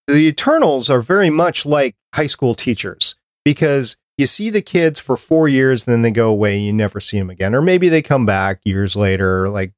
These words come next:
for a few days, whatever. But generally, they all just go away. And that's kinda what the Eternals are to humans, because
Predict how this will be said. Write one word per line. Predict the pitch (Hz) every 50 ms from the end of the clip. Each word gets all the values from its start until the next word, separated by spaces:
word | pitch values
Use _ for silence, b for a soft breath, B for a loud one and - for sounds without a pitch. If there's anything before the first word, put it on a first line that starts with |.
| _ _ _ -
for | 147 135 120 120 - -
a | 127 117
few | - - 131 117 101
days, | 101 95 92 92 92 95 90 - -
whatever. | 104 101 98 95 95 92 92 92 92 _ _ _ _ _ _ _ _ _ _
But | - 123 117 - _ _ _ _ _ _ -
generally, | - 233 277 294 240 185 156 135 127 123 123 123 _ _ -
they | 139 135 131
all | 135 139 139 135 123
just | 107 - 127 - - _ _ _ _ _ _ -
go | 135 131 123
away. | 120 113 139 143 127 107 107
And | 110 110
that's | 123 156 190 - - _ - -
kinda | 170 240 302 381 269
what | 226 180 175 -
the | 156 139
Eternals | 131 - - 151 156 175 170 131 123
are | 110 107
to | 104 101
humans, | 101 120 135 151 120 95 90 90 -
because | - 113 101 - 120 110 110 107 92 -